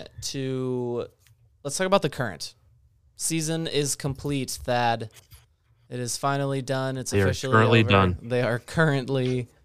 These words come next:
Speaker 1: currently done. Are you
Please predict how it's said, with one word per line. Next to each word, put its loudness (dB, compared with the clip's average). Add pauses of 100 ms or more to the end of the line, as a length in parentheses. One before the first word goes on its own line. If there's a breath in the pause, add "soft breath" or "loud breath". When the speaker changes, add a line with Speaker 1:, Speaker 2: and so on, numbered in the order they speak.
(520)
Speaker 1:
currently 0
done. -2 (1200)
Are 2
you -2